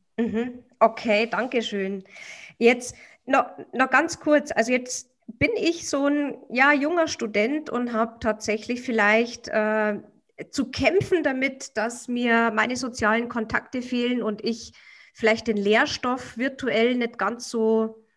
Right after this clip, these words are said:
keine Ahnung, aufnehmen kann, nicht ganz mitkomme. Ähm, dann komme ich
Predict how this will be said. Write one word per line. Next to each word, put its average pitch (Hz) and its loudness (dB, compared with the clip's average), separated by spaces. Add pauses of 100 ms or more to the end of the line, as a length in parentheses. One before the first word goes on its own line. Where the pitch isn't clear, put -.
(140)
keine 214 2
Ahnung, 208 0
aufnehmen 254 -2
kann, 233 0
nicht 214 -2
ganz 202 -4
mitkomme. 226 -2 (720)
Ähm, 220 4 (120)
dann 220 2 (220)
komme 285 2
ich 330 -6